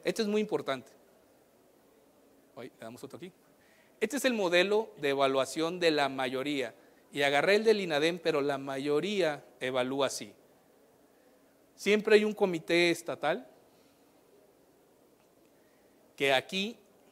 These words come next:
en el inadem va a buscar ahora sectores estratégicos, zonas regionales y tamaño de proyecto, como lo hablábamos ahorita. Luego pasa a los evaluadores, donde ven la normativa que les platicaba ahorita, y ven la evaluación técnica,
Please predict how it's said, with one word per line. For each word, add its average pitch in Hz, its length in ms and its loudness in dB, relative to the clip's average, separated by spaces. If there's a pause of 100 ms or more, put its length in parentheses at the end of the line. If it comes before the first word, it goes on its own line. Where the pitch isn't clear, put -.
(140)
en 139 180 -4
el 135 140 -2
inadem 139 440 -2
va 160 80 4
a 160 40 4
buscar 156 340 0
ahora 151 340 2 (800)
sectores 165 560 0
estratégicos, 160 880 -4 (260)
zonas 175 480 2
regionales 151 680 -2
y 156 60 -12
tamaño 139 420 -8
de 139 60 -8
proyecto, 135 500 -4
como 135 160 -10
lo 123 80 -6
hablábamos 135 420 -4
ahorita. 160 320 -12 (840)
Luego 202 380 4
pasa 190 320 6
a 175 40 4
los 156 160 0
evaluadores, 143 760 2 (200)
donde 139 380 2
ven 160 280 2
la 214 80 8
normativa 165 800 0
que 143 100 -10
les 123 180 -8
platicaba 135 420 0
ahorita, 143 400 -4 (340)
y 156 160 2
ven 156 220 6
la 180 80 2
evaluación 156 480 0
técnica, 190 520 -2